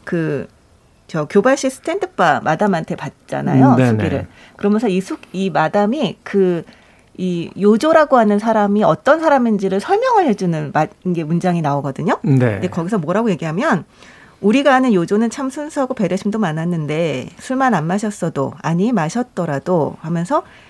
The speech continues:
Speaker 1: "신처럼 착한 아이였어요"라고 말하는 장면이 나와요.
Speaker 2: "신처럼 착한 아이였다."
Speaker 1: 네, 네.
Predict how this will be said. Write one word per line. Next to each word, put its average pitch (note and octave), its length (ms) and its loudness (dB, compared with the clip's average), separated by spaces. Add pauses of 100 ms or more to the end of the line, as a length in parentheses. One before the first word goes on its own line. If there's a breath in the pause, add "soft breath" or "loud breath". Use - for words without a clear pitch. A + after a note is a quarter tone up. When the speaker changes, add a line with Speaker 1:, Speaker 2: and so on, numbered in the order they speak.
(220 soft breath)
Speaker 1:
"신처럼 F4 580 -2
착한 D#4 440 -6
아이였어요"라고 E3+ 1200 -2
말하는 E3 320 2
장면이 D#3 380 -4
나와요. C3+ 540 -8
Speaker 2:
"신처럼 A3 720 4
착한 - 280 -4
아이였다." G#2+ 320 -4 (140 soft breath)
Speaker 1:
네, D#3+ 320 -2
네. C#3+ 280 -4